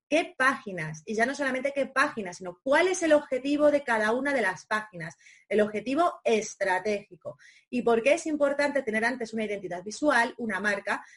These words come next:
para poder crear tu página web y que el mensaje sea coherente, que no sea incoherente y choque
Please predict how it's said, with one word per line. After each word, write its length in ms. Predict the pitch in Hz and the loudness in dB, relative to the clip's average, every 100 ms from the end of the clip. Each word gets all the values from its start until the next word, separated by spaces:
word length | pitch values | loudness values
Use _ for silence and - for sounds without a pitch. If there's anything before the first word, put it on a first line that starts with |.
| _ | _
para 240 | - 311 311 | 0 2 4
poder 240 | 269 254 | 2 0
crear 340 | 254 214 214 226 | -2 0 0 0
tu 140 | 208 | -6
página 360 | - 208 269 233 | -8 -8 -4 -2
web 260 | 202 233 | -2 -2
y 100 | - | -4
que 100 | 330 | -2
el 40 | 330 | -2
mensaje 400 | 294 254 262 294 | -2 -4 -4 -4
sea 240 | - 233 | -2 -2
coherente, 600 | - 247 196 269 302 190 | 2 2 2 0 0 -4
que 80 | 185 | -4
no 100 | 185 | -8
sea 140 | 196 226 | -6 -6
incoherente 500 | 226 214 208 214 240 | -2 -2 -2 -4 -6
y 80 | |
choque 400 | 233 196 208 220 | -6 -10 -8 -10